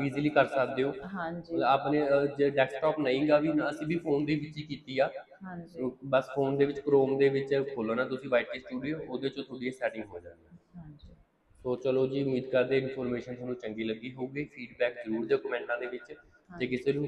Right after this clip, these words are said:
Speaker 1: ਵੀ ਹ-, ਪ੍ਰੋ-, ਨਹੀਂ ਵੀ ਸਮਝ ਲੱਗਿਆ ਤਾਂ ਪੁੱਛ ਲਿਓ ਜੀ।
Speaker 2: ਤਾਂ ਦੁਬਾਰਾ ਪੁੱਛ ਸਕਦੇ ਹੋ।
Speaker 1: ਹਾਂਜੀ।
Speaker 2: ਅਸੀਂ ਨਾਲ ਦੀ ਨਾਲ ਤੁਹਾਡਾ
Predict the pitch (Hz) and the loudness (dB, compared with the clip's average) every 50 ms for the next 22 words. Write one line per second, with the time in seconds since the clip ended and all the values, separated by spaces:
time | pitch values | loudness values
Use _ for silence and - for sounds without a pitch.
0 | 147 147 143 143 143 139 139 127 - - - 131 127 123 123 123 123 131 147 151 | -4 -4 -2 -2 -2 0 -2 -4 -4 -6 -4 -4 -2 -2 0 0 0 0 -2 -2
1 | - 143 127 127 135 135 139 135 135 - - - - - 107 101 - - 92 90 | -2 -2 -2 -2 0 -2 -2 0 0 0 0 -2 -4 -4 -12 -16 -14 -14 -14 -14
2 | 180 180 - - 196 196 196 190 190 185 180 175 160 156 160 160 156 - 180 175 | -14 -14 -12 -8 -6 -6 -4 -4 -6 -4 -2 -2 0 0 -2 -4 -6 -6 -12 -14
3 | - - _ - 185 185 185 190 190 196 196 - - 190 185 185 175 180 185 185 | -16 -16 _ -6 -4 -4 -4 -8 -10 -8 -4 -4 -4 -4 -4 -6 -8 -8 -10 -8
4 | 180 170 165 165 170 175 180 185 190 185 185 180 180 185 180 180 175 165 165 170 | -6 -6 -4 -6 -6 -6 -8 -8 -8 -8 -8 -8 -6 -6 -6 -6 -6 -6 -6 -6